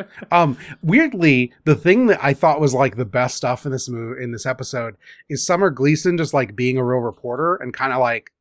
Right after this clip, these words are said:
tra-, like, on this story before anyone had really put it together. She's, like, following Bruce Wayne around. There's a bit where she tries to sneak up on him.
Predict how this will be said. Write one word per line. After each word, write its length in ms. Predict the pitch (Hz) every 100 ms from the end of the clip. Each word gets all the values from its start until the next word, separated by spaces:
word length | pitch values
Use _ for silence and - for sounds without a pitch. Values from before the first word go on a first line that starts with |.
| _ _ _ _ _
tra-, 320 | - 156 147
like, 260 | 175 139 - - - -
on 180 | 151 202
this 160 | 208
story 320 | - 143 135
before 360 | 135 123 147 135
anyone 200 | 143 151
had 100 | 139
really 180 | 139 131
put 140 | 143
it 80 | 147
together. 420 | 151 120 113 110 - - _
She's, 240 | - 151
like, 160 | 147 123
following 340 | 135 139 185
Bruce 220 | 170 196 170
Wayne 140 | 147
around. 160 | 147 156
There's 100 | 160
a 60 |
bit 100 | 196
where 100 | 254
she 140 | - 170
tries 260 | 185 180
to 60 | 156
sneak 320 | - 156 143
up 140 | 143 131
on 140 | 110
him. 120 | 98